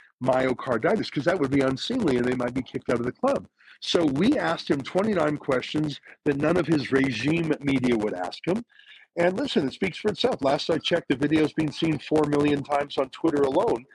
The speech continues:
And it's really the talk of the town, uh,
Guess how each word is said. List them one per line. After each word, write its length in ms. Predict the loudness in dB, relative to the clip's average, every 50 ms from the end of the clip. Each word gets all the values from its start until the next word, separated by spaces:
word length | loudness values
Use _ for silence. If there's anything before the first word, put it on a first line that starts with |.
| _ -20 -20 -20 -20 -20 -16 -2
And 400 | 0 2 2 2 2 0 -4 -8 -12 _ _ _ _ _ _ _ _ _ _ _ -2 -2
it's 200 | -2 0 2 0
really 200 | 2 2 2 2
the 140 | 2 0
talk 320 | 0 0 0 0 0 0 0
of 60 | -2
the 80 | -2 -2
town, 520 | -2 -2 0 2 2 4 2 2 0 -2 -6 -10 -20 -20 -20 -20 _ -4
uh, 160 | -2 0 0